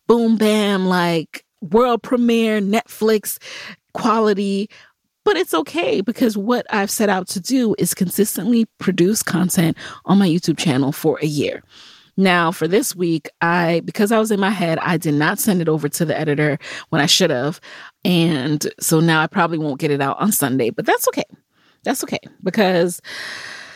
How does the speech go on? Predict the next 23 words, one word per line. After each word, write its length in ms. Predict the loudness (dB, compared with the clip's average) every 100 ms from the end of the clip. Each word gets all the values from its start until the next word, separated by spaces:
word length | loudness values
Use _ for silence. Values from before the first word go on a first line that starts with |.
| -20 -20 _ _ _ _ _ _ _
<sighs> 20 | -8 -8 -10 -18 -20 _ _ _ _ _ _ _ _ _ -10
progress, 480 | -2 0 2 -2 -4
not 180 | -12 -6
perfection, 480 | -6 -4 -4 -2 -2
you 120 | -2
guys. 380 | -2 -2 -4 -4
If 100 | 0
I 100 | 0
could 140 | 2
leave 260 | 2 4 4
you 160 | 4 4
with 200 | 0 -2
anything 560 | 0 0 2 2 2 2
in 140 | 0
this 160 | -2 -2
co-working 580 | 0 2 2 0 0 -2
chat, 380 | 0 0 0 -4 -12 -18 -16
it 320 | -4 0 0 0
is 540 | 0 2 0 -2 -6 _
progress, 640 | -20 -2 0 2 0 -2 -4 -4
not 280 | -4 -4
perfection. 640 | -4 -4 -4 -4 -4 -4 -8 -12 -14
So 680 | -6 0 2 2 0 -2 -4